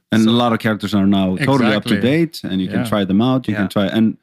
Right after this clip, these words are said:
Speaker 1: and because they are, they come from different projects and by different people from different eras, uh, you see a lot of different approaches,
Speaker 2: Yeah.
Speaker 1: which is interesting. Uh, you, you shouldn't, if you're, if you wanna be an animator, you shouldn't, uh, rely on one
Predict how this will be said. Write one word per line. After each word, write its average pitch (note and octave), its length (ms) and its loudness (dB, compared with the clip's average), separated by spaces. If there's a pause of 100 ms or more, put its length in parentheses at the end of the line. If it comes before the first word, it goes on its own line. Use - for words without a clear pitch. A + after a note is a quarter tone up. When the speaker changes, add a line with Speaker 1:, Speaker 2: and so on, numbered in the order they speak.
(220)
Speaker 1:
and G#2 120 0
because B2 520 -2
they G#2+ 260 0
are, G2+ 340 0
they G2+ 180 -2
come A#2 180 -2
from G#2 160 -2
different F#2 280 -6
projects G2+ 720 -4
and F2+ 340 -2
by F#2+ 220 0
different G2+ 360 -2
people G2+ 300 -2
from F#2 200 -2
different F2 520 -6 (120)
eras, G2+ 520 -2 (420)
uh, G2+ 80 0 (100)
you G#2 60 2
see B2+ 180 0
a A2 60 0
lot A2 240 0
of G2+ 240 -2 (380)
different C#3+ 300 2
approaches, - 800 -2 (100)
Speaker 2:
Yeah. G#2 120 -8
Speaker 1:
which A2+ 160 0
is A#2+ 160 0
interesting. G2 480 -2
Uh, - 20 0
you, G2+ 200 4
you G#2 180 0
shouldn't, A2 340 2
if G2 120 -4
you're, G2+ 180 -4 (100)
if - 140 -14
you A2+ 60 0
wanna A#2 160 2
be G2+ 100 0
an F#2+ 100 0
animator, G2 340 2
you G2 120 0
shouldn't, G#2+ 420 2 (580)
uh, G2 300 0
rely G#2 340 2
on G2 200 2
one A2 400 2